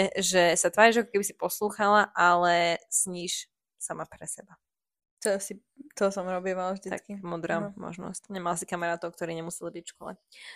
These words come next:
Speaker 1: Dobre, takže teraz si treba
Speaker 2: Som nemala
Speaker 1: zrátať.
Speaker 2: kamarátov,
Speaker 1: <laughs> To
Speaker 2: len
Speaker 1: som kamarát.
Speaker 2: skýril.
Speaker 1: Teraz si treba zrátať, ktorej farby máš čo najviac.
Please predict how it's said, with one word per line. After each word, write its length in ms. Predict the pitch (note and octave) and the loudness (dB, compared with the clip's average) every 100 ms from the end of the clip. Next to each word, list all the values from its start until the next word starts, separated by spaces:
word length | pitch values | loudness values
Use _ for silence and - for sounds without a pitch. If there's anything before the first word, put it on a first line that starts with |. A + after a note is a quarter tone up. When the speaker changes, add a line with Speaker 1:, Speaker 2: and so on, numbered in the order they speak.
| - | 2
Speaker 1:
Dobre, 400 | C4 G#3+ E3+ - | 6 6 4 0
takže 360 | - B3+ A3+ F3+ | 0 0 0 -6
teraz 340 | - E4 F#4+ F4+ | 2 6 8 6
si 120 | D#4 | 4
treba 340 | - B3 A#3 A#3+ | 12 12 12 12
Speaker 2:
Som 160 | B3 | 12
nemala 320 | A#3+ B3 C4 C4 | 12 12 12 12
Speaker 1:
zrátať. 140 | - | 10
Speaker 2:
kamarátov, 640 | B3+ B3+ - - C4+ G4 C#4+ | 10 10 10 10 12 12 12
Speaker 1:
<laughs> 40 | |
To 0 | |
Speaker 2:
len 140 | D#4 D#4 | 12 12
Speaker 1:
som 120 | C#4 | 12
kamarát. 260 | D4 C4 A3+ | 10 10 10
Speaker 2:
skýril. 260 | B3+ B3+ C#4+ - - - - - | 8 8 6 0 -20 -20 -20 -2
Speaker 1:
Teraz 200 | C#4 D#4+ | 6 6
si 120 | F#4 F4+ | 6 4
treba 280 | E4 D4+ C#4 | 6 6 6
zrátať, 520 | G#3+ F#3+ F#3+ G3 G3+ - | 6 4 4 2 2 0
ktorej 360 | _ B3+ C#4 D4 | _ 2 4 2
farby 340 | C#4+ A3+ G#3+ A3+ | 2 2 0 -2
máš 320 | G#3 G3+ - | 0 -2 -4
čo 120 | A3+ | -4
najviac. 580 | G#3 G3+ E3+ D#3+ - | 0 0 -2 -6 -14